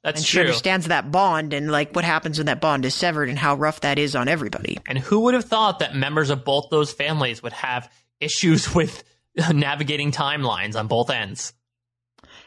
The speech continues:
Speaker 2: You know, if the two of them ever had a kid, look out.
Speaker 1: Oh boy, that would be a family tree that's just continually knotted around and stuff. Uh, one final thing I wanna talk about. The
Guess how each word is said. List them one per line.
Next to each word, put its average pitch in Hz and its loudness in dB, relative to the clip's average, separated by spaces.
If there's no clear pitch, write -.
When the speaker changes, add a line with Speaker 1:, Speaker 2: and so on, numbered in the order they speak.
Speaker 2:
You 180 -2
know, 190 2
if 175 -2
the - -14
two 262 2
of 165 0
them 180 2
ever 143 0
had 147 -2
a 123 -4
kid, 127 -2
look 151 -2
out. - 0
Speaker 1:
Oh 123 2
boy, 107 -4
that 143 0
would 151 0
be 139 0
a 127 -2
family 127 -2
tree 117 0
that's 110 -4
just - -2
continually 175 4
knotted 131 0
around 120 2
and 117 -4
stuff. 117 -2
Uh, 156 4
one 269 4
final 277 2
thing 190 0
I 185 2
wanna 160 2
talk 139 -2
about. 127 0
The 196 4